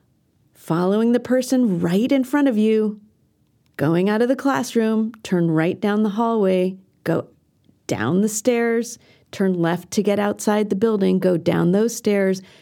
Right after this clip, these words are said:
go to the farthest place away from the school and wait for your teacher and wait to be counted. And we did that every month,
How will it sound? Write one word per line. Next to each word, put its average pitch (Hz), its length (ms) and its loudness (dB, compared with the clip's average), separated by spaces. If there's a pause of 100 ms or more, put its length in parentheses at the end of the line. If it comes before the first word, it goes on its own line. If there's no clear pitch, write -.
(120)
go 185 160 2
to 175 80 2
the 165 100 0
farthest 190 600 0
place 233 320 0
away 220 260 2
from 220 200 0
the 214 60 2
school 214 520 0
and 170 220 0
wait 160 340 0
for 208 160 -2
your 214 100 2
teacher 214 580 -2 (300)
and 175 240 2
wait 160 200 2
to 175 100 -8
be 170 100 0
counted. 151 560 -4 (400)
And 196 180 0
we 233 120 0
did 190 280 -4
that 160 280 -2 (400)
every 165 800 2
month, 175 880 0